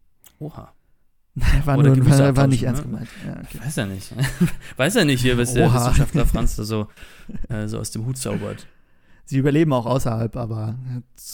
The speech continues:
Speaker 2: Probleme verursachen sie nur im Gewächshaus.
Speaker 1: So.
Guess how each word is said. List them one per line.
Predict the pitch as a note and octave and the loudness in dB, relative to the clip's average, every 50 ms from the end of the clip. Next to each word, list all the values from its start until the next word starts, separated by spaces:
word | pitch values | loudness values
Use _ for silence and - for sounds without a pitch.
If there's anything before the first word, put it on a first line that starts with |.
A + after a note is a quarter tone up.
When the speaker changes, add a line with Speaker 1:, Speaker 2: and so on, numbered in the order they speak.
| - - - - - | -16 -16 -16 -10 -6
Speaker 2:
Probleme | - C#3+ B2 C#3+ D3+ D3+ - | -6 -2 0 2 2 2 2
verursachen | - D#3 C#3 C#3+ C3+ C3+ C3+ B2+ C3 A#2 | 0 -2 -2 -2 -2 -2 -2 -4 -2 -2
sie | A#2+ | -2
nur | A#2+ B2+ B2+ | -2 -2 -4
im | A#2 B2 | -4 -6
Gewächshaus. | - - B2+ - - - C3 B2 - - - - - - - - - _ _ _ _ _ _ _ _ - _ _ _ _ _ _ _ _ - _ _ _ _ _ _ _ _ _ _ _ _ _ _ _ _ _ _ _ _ _ _ _ _ _ _ | -8 -12 -12 -14 -14 -14 -14 -14 -14 -18 -20 -20 -20 -20 -20 -20 -20 _ _ _ _ _ _ _ _ -20 _ _ _ _ _ _ _ _ -20 _ _ _ _ _ _ _ _ _ _ _ _ _ _ _ _ _ _ _ _ _ _ _ _ _ _
Speaker 1:
So. | - - - - C3+ C#3 C3+ A2+ G2 G2 G#2 | -20 -18 -8 -4 -2 -2 -2 -2 -6 -8 -12